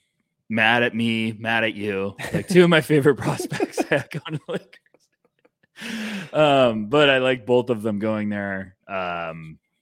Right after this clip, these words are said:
I liked your little Rupert at seventeen. I was proud of that. I still love Hood-Schifino to be the resurrected version of Sean Livingston for the Warriors. The funniest is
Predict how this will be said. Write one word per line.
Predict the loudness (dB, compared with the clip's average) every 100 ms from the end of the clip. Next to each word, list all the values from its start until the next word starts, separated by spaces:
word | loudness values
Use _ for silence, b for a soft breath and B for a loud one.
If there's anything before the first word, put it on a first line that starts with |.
| _ _
I | -8 -6
liked | -4 -6 -6 -12
your | -10 -6
little | -6 -4
Rupert | -4 -4 -6 -4 -2 -2
at | -4
seventeen. | -6 -6 -8 -8 -6 -6
I | -6
was | -8
proud | -6 -4 -4
of | -4
that. | -6 -4 -4 -6 -10 _ _ -16
I | -16
still | -12 -10 -8
love | -8 -8
Hood-Schifino | -10 -10 -10 -8 -6 -6 -8
to | -8
be | -8 -6
the | -4 -4 -6 -10 _ _ _ _ _
resurrected | -4 -2 -2 -2 -2 -4 -6
version | -4 -4 -4 -6
of | -6
Sean | -6 -6 -6
Livingston | -6 -8 -10 -12 -12
for | -12
the | -8
Warriors. | -4 0 0 2 0 -2 -6 -16 _ _ _ _ _ _ _ _ _ _ _ _ _ _ _ _ _ _ _
The | -6 -4
funniest | 0 2 2 0 -2 -6
is | -8 -8 -16 -20